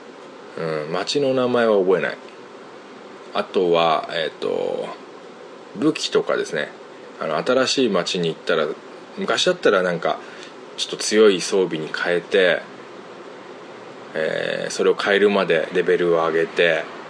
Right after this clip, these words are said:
まあ、ドラクエとかで想像するとですね。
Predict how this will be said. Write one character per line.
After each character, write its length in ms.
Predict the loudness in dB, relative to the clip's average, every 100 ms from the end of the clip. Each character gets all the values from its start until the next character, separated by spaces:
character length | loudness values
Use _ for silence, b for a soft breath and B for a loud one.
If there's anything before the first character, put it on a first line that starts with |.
| -16 -16 -10 -4
ま 60 |
あ、 20 |
ド 100 | 2
ラ 140 | 2 2
ク 100 | 0
エ 80 | 0
と 100 | 0
か 120 | 0
で 260 | 0 0 -4 -14 -16 -16 -16 -16 -14 -10
想 220 | -2 0 2
像 120 | 0
す 160 | -2
る 60 | -4
と 140 | -2
で 100 | -2
す 80 | -2
ね。 140 | -4